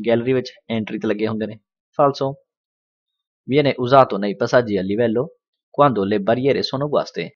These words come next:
Viene usato, ਵਰਤੇ ਜਾਂਦੇ ਨੇ, passaggi a livello ਤੇ, ਜਦੋਂ ਬੈਰੀਅਰ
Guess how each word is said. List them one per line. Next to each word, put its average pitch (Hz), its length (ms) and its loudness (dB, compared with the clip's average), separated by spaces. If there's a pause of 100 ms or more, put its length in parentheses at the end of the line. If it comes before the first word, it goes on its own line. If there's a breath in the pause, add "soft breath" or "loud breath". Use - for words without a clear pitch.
(180)
Viene 147 180 4
usato, 101 320 2
ਵਰਤੇ 117 240 0
ਜਾਂਦੇ 143 260 2
ਨੇ, 143 140 -4 (260)
passaggi 120 340 2
a 110 100 0
livello 131 340 4
ਤੇ, 87 120 -4 (680)
ਜਦੋਂ 120 360 0 (760)
ਬੈਰੀਅਰ 120 440 2